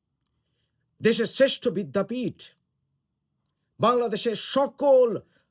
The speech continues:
সংগ্রামের যেই ইতিহাস, যেই মধুর ক্যান্টিনে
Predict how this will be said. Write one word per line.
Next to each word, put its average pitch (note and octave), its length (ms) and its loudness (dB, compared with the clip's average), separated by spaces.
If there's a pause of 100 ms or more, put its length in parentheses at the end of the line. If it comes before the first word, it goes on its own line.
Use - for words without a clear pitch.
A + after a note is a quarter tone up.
(100)
সংগ্রামের A#3+ 840 2 (2000)
যেই A#3 260 4 (160)
ইতিহাস, A#3 560 0 (1600)
যেই B3+ 200 2 (100)
মধুর B3 300 2 (340)
ক্যান্টিনে A#3+ 540 0